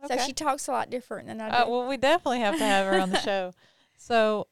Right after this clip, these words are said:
Speaker 1: y-, a lot of people think Sippy Girls is about hunting and fishing, which it is,
Speaker 2: Mm-hmm.
Speaker 1: but it's mainly about just adventure and what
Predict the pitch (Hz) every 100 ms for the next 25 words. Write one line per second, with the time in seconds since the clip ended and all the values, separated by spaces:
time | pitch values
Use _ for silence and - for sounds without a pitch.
0 | - 208 220 254 262 302 294 277 240 -
1 | 220 185 - 220 214 180 175 175 180 -
2 | - - 185 180 180 180 185 - 180 180
3 | 165 165 - 196 185 185 185 175 202 208
4 | 254 302 349 214 247 - 320 311 285 339
5 | _ - 233 226 - - 208 208 247 262
6 | 214 185 175 175 170 196 190 - - _
7 | _ _ _ - 190 180 180 - 180 175
8 | 180 180 180 185 - -